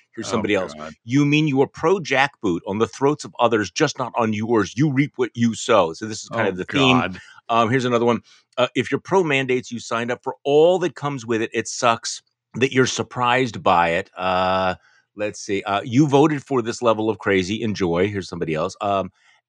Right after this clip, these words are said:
Speaker 1: "L O L, this is what you bought, pal." Uh, the Twitchy websites devoted an entire thing to this one tweet. I
Speaker 2: Oh,
Speaker 1: had.
Speaker 2: well, Twitchy.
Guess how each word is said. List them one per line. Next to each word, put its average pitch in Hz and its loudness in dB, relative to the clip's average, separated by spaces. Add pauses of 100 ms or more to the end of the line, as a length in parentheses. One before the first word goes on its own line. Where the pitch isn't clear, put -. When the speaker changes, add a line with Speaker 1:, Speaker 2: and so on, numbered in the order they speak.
Speaker 1:
"L 143 2
O 151 4
L, 113 4
this 98 -6
is 113 -6
what 101 0
you 110 -2
bought, 95 2 (100)
pal." 87 0 (420)
Uh, 113 2
the 107 -6
Twitchy 131 -2
websites 98 0
devoted 87 -2
an 87 -2
entire 87 0
thing 69 -2
to - -10
this 62 -10
one 65 -4
tweet. - -8
I 127 8
Speaker 2:
Oh, 117 8
Speaker 1:
had. 104 2
Speaker 2:
well, 113 2
Twitchy. - 0